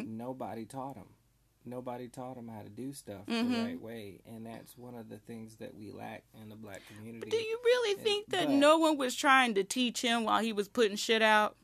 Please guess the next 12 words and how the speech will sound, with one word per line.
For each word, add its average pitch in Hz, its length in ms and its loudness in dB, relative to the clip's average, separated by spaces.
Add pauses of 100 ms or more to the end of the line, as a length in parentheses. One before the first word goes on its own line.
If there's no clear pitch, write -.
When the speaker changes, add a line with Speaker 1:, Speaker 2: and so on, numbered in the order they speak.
Speaker 1:
But - 220 -12 (220)
no, 113 400 -12 (240)
no, 120 180 -16 (100)
I, 143 140 -14 (1200)
I 175 40 -12
can 196 200 -10
see 147 260 -6
that, 117 320 -10 (1040)
that, 123 200 -8 (500)
but 233 240 -6
maybe 285 280 -4
not, 220 380 -4